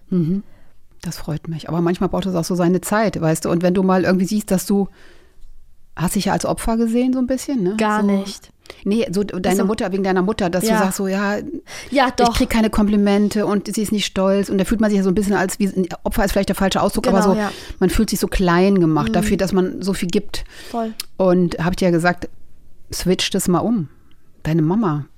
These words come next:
Speaker 1: die hat das schon ganz viele Jahre wahrscheinlich hinter sich und hat gar nicht gelernt, damit umzugehen. Oder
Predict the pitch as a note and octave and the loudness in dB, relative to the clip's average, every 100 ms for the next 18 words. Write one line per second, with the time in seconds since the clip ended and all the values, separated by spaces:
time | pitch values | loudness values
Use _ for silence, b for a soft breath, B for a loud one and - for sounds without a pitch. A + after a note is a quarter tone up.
0 | - - - - - - - E3 D#3 - | -20 -20 -20 -20 -20 -18 -8 -4 -4 0
1 | E3+ D#3 E3+ - F3+ E3+ E3 G3 F#3 D#3 | 0 2 0 0 0 2 2 2 0 0
2 | D#3+ D3+ D3+ D3 D3+ D#3 F#3+ - - B | 0 0 0 0 -2 -2 -4 -6 -14 B
3 | B B B - F3 E3 E3 E3 E3 D#3+ | B B B -4 -2 0 0 0 0 0
4 | E3 - G3 - G3 D3 D3+ - D#3+ D3+ | 0 -2 -4 -4 -2 0 0 0 -2 -2